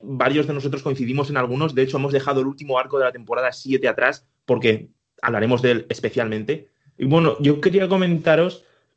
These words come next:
los tres arcos que me has, me han gustado, aunque es complicado.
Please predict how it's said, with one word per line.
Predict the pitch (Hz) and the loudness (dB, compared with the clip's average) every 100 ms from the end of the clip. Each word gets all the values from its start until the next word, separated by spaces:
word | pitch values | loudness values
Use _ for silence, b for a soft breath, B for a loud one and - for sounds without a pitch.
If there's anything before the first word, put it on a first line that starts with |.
| _ - | _ 0
los | 151 143 151 | 2 2 2
tres | 170 | 2
arcos | 185 175 175 | 4 4 2
que | 170 | 2
me | 165 | 2
has, | 156 143 | 2 0
me | - - 147 165 | -14 -8 -4 -2
han | 160 | 0
gustado, | 139 131 143 | 0 2 2
aunque | 156 135 | 2 -2
es | - | 0
complicado. | 185 143 123 113 110 127 | -2 0 0 2 2 0